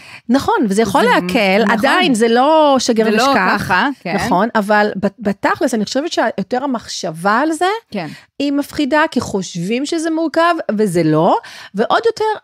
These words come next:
Speaker 1: לראות בסופו של דבר שאולי בחודשים או בשנים הראשונות, אה,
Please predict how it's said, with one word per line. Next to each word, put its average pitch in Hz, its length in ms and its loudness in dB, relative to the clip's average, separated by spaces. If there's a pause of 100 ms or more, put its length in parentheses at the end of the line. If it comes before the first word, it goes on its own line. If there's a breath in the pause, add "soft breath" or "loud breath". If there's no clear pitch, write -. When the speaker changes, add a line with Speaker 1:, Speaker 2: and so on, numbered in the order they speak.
(180)
Speaker 1:
לראות 247 340 0
בסופו 262 300 -4
של 262 120 -8
דבר 226 300 -2
שאולי 214 420 0
בחודשים 180 1300 -2
או 185 220 -4
בשנים 190 380 -4
הראשונות, 185 540 -4 (260)
אה, 170 60 -2